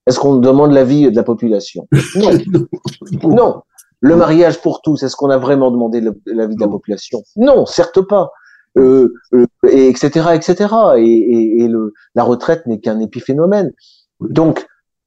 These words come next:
Speaker 1: il y a une machine qui peut apparaître, certains pensent que plus personne ne la domine, que c'est le capital.
Speaker 2: Oui.
Speaker 1: D'autres
Speaker 2: Oui.
Speaker 1: pensent que c'est l'antéchrist.
Speaker 2: <laughs>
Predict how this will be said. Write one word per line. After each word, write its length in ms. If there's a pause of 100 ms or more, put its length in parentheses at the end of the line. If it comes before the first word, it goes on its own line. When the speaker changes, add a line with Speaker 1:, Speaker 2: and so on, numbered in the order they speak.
(460)
Speaker 1:
il 80
y 60
a 40
une 260
machine 640 (600)
qui 260
peut 200
apparaître, 480
certains 380
pensent 380
que 100
plus 220
personne 460
ne 80
la 140
domine, 460
que 120
c'est 240
le 200
capital. 680 (1120)
Speaker 2:
Oui. 260 (380)
Speaker 1:
D'autres 340
Speaker 2:
Oui. 60
Speaker 1:
pensent 280
que 140
c'est 440
l'antéchrist. 880 (600)
Speaker 2:
<laughs> 40